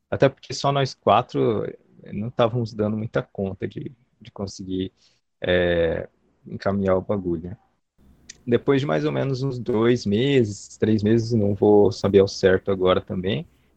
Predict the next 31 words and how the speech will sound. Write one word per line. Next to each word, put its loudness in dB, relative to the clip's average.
a 2
gente 0
resolveu 4
chamar 2
algumas -2
pessoas -2
que -4
nós -4
achávamos 0
que -10
tinham -6
a -2
ver -2
com -10
a 0
nossa -6
proposta 0
e -2
que 2
preenchiam -2
algumas -6
lacunas -6
que -8
a -4
gente -12
tinha, -4
assim, -18
que -6
A -10
gente -10
queria 2